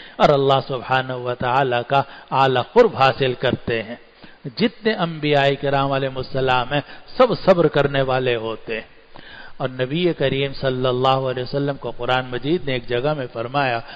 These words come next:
"फस्बिर कमा सबरा उलुल अज़्मि मिनर रुसुल।" आप सब्र कीजिए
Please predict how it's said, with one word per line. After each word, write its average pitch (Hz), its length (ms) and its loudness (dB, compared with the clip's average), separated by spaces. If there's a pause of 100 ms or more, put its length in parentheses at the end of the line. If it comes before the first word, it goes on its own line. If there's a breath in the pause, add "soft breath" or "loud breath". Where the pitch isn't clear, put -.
(360 loud breath)
"फस्बिर 151 560 2 (320 loud breath)
कमा 127 340 2
सबरा 165 560 4
उलुल 135 420 -4
अज़्मि 135 480 0
मिनर 127 360 -2
रुसुल।" 120 440 -6 (400 soft breath)
आप 131 260 0
सब्र 196 400 2
कीजिए 135 500 0